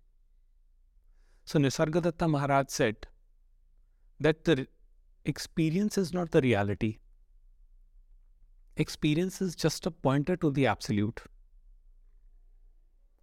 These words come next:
The background in which the experience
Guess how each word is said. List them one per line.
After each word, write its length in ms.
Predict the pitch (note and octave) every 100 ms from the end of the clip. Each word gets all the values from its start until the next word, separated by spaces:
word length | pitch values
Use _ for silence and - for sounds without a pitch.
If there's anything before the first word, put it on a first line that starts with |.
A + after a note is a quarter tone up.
| _ _ _ _ _ _ _ _ -
The 100 | C#3
background 800 | A#2 C3 C#3 C#3+ E3+ E3 A#2+ A2+ _ _ _ _ _ _ _
in 180 | C#3+ C3+
which 220 | D#3+ -
the 120 | E3
experience 720 | C#3 - - B2 C3+ C#3+ -